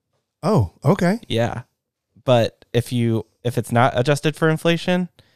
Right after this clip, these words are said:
Speaker 2: Endgame is number one. <laughs>
Speaker 1: There you go. And what's number two?
Speaker 2: Uh,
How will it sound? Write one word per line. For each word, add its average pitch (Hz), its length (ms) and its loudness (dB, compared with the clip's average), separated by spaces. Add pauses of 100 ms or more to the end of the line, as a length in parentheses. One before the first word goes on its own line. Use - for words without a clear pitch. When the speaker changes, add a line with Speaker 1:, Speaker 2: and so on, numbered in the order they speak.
(480)
Speaker 2:
Endgame 131 600 2 (120)
is 147 720 2
number 147 260 0
one. 113 220 0 (220)
<laughs> 165 80 4 (760)
Speaker 1:
There 139 100 -4
you 139 120 0
go. 90 200 -4 (540)
And 151 100 6
what's 156 160 4
number 147 160 2
two? 98 220 -2 (1120)
Speaker 2:
Uh, 80 80 -6